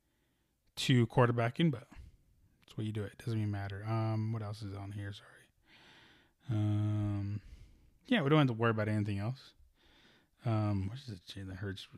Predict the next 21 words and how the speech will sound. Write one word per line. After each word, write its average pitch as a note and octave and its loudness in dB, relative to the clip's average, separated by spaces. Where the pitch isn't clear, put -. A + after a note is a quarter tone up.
Jalen D3 6
Hurts C#3+ 6
is - -14
probably C3+ 2
the A2+ 0
quickest, C3 -2
but A2 -2
whacked, A2+ -4
whacking C3+ 10
all A2 6
the G#2+ 2
other G2 -6
ones. G2+ -16
Um, C3+ 8
let - -16
me D3+ 0
do D3+ 0
this F#2 -8
here. F#2 -14
Wide A2 -4
out. G#2+ -8